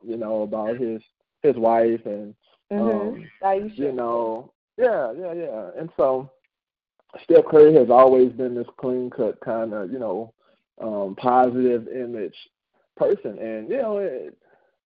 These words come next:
Speaker 1: you don't expect him to get on, on social media and, you know, and, um, just acting out in a way that, that, you know, seems like he's trying to lash out for, you know, somebody coming at him negative. You don't expect that. You know, you don't expect
Speaker 2: Mm-hmm.
Speaker 1: him to have the,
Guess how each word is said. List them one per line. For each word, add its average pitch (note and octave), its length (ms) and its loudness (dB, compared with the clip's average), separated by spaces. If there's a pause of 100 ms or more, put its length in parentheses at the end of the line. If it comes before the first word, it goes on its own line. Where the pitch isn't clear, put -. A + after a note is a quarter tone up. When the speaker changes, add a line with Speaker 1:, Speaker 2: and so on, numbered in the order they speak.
(280)
Speaker 1:
you F#3 140 0
don't F3+ 140 4
expect E3+ 340 -2
him D#3+ 180 -6
to B2+ 100 -2
get B2 220 0
on, A#2 340 -8
on G#2 380 -12 (140)
social C3 280 0
media B2 460 2
and, A2+ 140 -12
you B2+ 80 -8
know, G#2+ 420 -14 (720)
and, F#2+ 80 -4
um, E2+ 360 -4 (560)
just D#3+ 160 2 (120)
acting C#3 360 2
out A#2+ 180 -2
in B2 120 -8
a A2+ 60 -6
way A2+ 280 -6
that, G#2 360 -10
that, G2 320 -8
you A#2+ 140 -12
know, G2+ 340 -12 (120)
seems A#2+ 200 -6
like A2 200 -4
he's A2+ 180 -8
trying A2+ 280 -8
to G#2 60 -6
lash G#2+ 480 -4
out G#2+ 280 -6
for, G#2+ 360 -6 (520)
you F#3 80 -6
know, B2+ 180 2
somebody A2+ 380 -2
coming A#2 260 -8
at G#2 140 -6
him G#2+ 180 -8
negative. A2 400 -8
You D#3 80 -4
don't C3+ 180 0
expect - 360 -2
that. - 180 -8 (220)
You - 80 -12
know, D#2 80 -10
you F#2 80 -8
don't F#3+ 120 -4
expect A#2 200 -2
Speaker 2:
Mm-hmm. D#3 100 -6
Speaker 1:
him A2 100 -8
to A#2+ 60 -8
have G#2+ 220 -4
the, A#2+ 180 -8